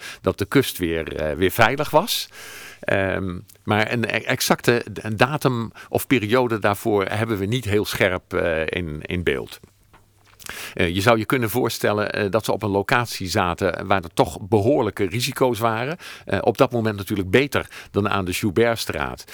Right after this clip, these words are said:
Maar op termijn misschien toch, eh, gevaarlijker, eh, dan, eh, dan terugkeren. Je zou je kunnen voorstellen dat soort overwegingen een rol gespeeld hebben. Het is in ieder geval duidelijk, ze zijn weggegaan. Ze zijn met z'n tweeën weer teruggekomen.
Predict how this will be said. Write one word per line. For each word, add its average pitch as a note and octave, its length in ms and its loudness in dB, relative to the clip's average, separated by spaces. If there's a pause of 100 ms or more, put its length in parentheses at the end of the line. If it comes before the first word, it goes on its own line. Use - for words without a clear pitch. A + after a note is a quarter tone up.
(140)
Maar F#2+ 160 2
op - 160 0
termijn G#2 460 0
misschien F2+ 380 -4
toch, - 340 0 (240)
eh, F2+ 320 0
gevaarlijker, G2+ 800 0 (280)
eh, D#2+ 440 0
dan, F2+ 280 0
eh, F2 220 0
dan G2+ 160 2
terugkeren. E2 640 -2
Je F#2+ 100 -2
zou A2 160 0
je G#2+ 40 -4
kunnen A2 220 0
voorstellen G#2 420 0
dat A2 180 0
soort G#2 280 0
overwegingen F#2+ 800 2
een E2+ 140 -2
rol F2 200 0
gespeeld - 400 -6
hebben. C#2+ 280 -6 (200)
Het - 120 -8
is G2 80 0
in B2+ 60 0
ieder A#2+ 160 -2
geval G2+ 200 2
duidelijk, F#2 500 0
ze - 180 -2
zijn A#2+ 200 4
weggegaan. C#3+ 540 -2 (180)
Ze - 120 -4
zijn A2 200 2
met F2+ 120 0
z'n G2 120 -4
tweeën C3 400 2
weer F#2+ 140 0
teruggekomen. G2+ 640 -4